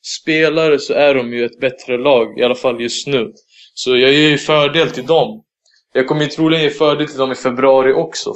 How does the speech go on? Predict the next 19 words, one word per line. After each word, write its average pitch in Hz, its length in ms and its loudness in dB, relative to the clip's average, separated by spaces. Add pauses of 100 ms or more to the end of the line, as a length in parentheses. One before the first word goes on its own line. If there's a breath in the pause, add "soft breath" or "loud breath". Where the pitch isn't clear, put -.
för 117 240 2
alltså, - 220 -8
det, 123 260 -4
det 135 120 0
är 143 60 4
ändå, 143 220 2
de 139 120 0
har 170 160 2
ju 156 60 4
ändå 131 200 -2
sitt 120 220 -14
grundspel 143 600 -2
att 127 140 -4
utgå 135 400 -4
ifrån. 113 220 -10
De 120 100 -8
kommer 135 180 -6
inte 135 140 -6
tappa. 139 540 -2